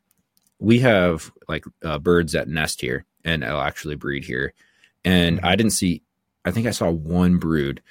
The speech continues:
Speaker 1: of blue wing teal that had roosted, that had nested here in, like, all summer. And I'm seeing, you know, hundreds of wood ducks and, you know, probably ten to fifty different pairs of mallards, but I didn't see, I saw one group of teal here. So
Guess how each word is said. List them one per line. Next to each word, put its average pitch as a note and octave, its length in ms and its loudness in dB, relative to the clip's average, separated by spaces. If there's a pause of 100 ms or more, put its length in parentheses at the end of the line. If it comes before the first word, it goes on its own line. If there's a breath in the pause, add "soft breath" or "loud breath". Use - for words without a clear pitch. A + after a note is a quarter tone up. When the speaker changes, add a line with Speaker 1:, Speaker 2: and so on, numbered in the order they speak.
(200 soft breath)
Speaker 1:
of D#2 340 -2
blue D#2+ 260 -2
wing D#2+ 200 -2
teal D2 400 -4
that - 120 -4
had C#2 180 -2
roosted, C2+ 420 -8
that E2 100 0
had C#2+ 160 -4
nested C#2 300 -4
here A#1+ 300 -8 (340 soft breath)
in, D#2 220 -2
like, C2+ 260 -4
all D2 240 2
summer. C#2 360 -4
And B1+ 120 -8
I'm E2+ 120 -2
seeing, C#2 340 -6 (100)
you - 120 -12
know, - 60 -12
hundreds G2 540 2
of D#2 160 -6
wood E2 240 -2
ducks D2 340 -2
and, D2 160 -6 (520 soft breath)
you E2 100 -2
know, D#2 80 -2
probably E2 360 -2 (240)
ten F2+ 280 4
to E2+ 80 0
fifty E2 680 0 (160)
different E2+ 420 -2 (120)
pairs E2+ 280 0
of C#2 80 -4
mallards, D2+ 440 -2
but C#2 120 -4
I F2 160 0
didn't E2+ 200 -4
see, E2 260 -4
I D#2+ 80 -4
saw D#2 160 -4
one D#2+ 480 -4
group D2+ 240 -6
of C#2 100 -10 (140)
teal D2 220 -2
here. - 280 -10 (160)
So D#2+ 440 2